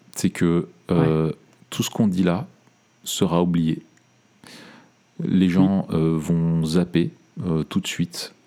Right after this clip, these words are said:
Speaker 1: On a fait tout ça, euh, pour pas grand-chose.
Speaker 2: Pour pas grand-chose.
Speaker 1: Pour pas grand-chose, euh,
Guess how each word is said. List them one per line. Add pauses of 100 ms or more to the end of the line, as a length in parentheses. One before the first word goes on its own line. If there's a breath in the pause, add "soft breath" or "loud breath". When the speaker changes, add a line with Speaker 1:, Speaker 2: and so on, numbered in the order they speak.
(140)
Speaker 1:
On
a
fait
tout
ça, (200)
euh, (300 loud breath)
pour
pas
grand-chose. (760 loud breath)
Speaker 2:
Pour
pas
grand-chose.
Speaker 1:
Pour
pas
grand-chose, (360)
euh,